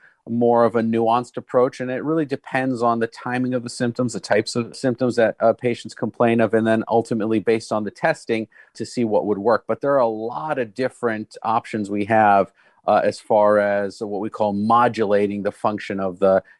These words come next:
gastrointestinal, uh, tract to reduce symptoms.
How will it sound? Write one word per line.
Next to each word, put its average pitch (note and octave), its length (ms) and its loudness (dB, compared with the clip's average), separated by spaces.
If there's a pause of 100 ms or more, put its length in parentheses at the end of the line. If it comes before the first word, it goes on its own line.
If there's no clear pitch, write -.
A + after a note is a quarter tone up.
gastrointestinal, G2+ 1000 0
uh, F#2 120 -2
tract - 360 -2
to G2 80 -4
reduce F2 300 -6
symptoms. - 580 -6